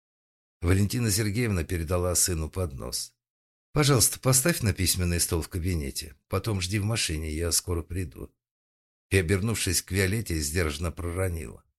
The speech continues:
"Идемте искать ваши бриджи". Женщины удалились, и Антон вошел в кабинет, где наискосок у окна стоял фундаментальный стол с львиными лапами,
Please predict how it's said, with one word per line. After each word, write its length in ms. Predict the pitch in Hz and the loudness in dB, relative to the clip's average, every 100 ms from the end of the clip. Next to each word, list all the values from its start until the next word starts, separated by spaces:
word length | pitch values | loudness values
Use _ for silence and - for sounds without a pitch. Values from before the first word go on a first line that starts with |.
| _ _ _ _ - | _ _ _ _ -4
"Идемте 380 | 165 175 135 | 0 0 4
искать 280 | 90 - 85 | 4 6 4
ваши 300 | 90 82 98 | 2 0 0
бриджи". 480 | 87 82 62 - - _ _ _ _ _ _ _ _ | -2 -4 -4 -8 -10 _ _ _ _ _ _ _ _
Женщины 600 | 87 104 123 113 110 113 | 0 2 4 4 4 0
удалились, 680 | 113 110 117 143 139 82 - | 2 2 4 4 2 0 0
и 40 | 85 | 2
Антон 360 | 82 80 87 | 2 2 0
вошел 280 | 82 85 92 | 0 0 -2
в 80 | 82 | -2
кабинет, 720 | - 80 92 107 123 - - _ | -4 -2 0 2 0 -4 -10 _
где 240 | 76 95 | -2 0
наискосок 680 | 165 139 104 113 101 131 131 | 2 4 2 2 0 2 0
у 60 | 92 | 2
окна 320 | 87 - 104 | 2 2 2
стоял 420 | 87 87 85 92 | 2 0 0 0
фундаментальный 840 | 76 90 82 87 87 78 90 78 80 | -2 -2 0 0 0 0 0 0 0
стол 560 | - - 101 76 - - | 0 0 0 -2 -6 -6
с 120 | - | -4
львиными 460 | 82 80 73 71 | 0 0 0 -2
лапами, 600 | 78 90 71 - 58 - | 0 0 0 -4 -12 -14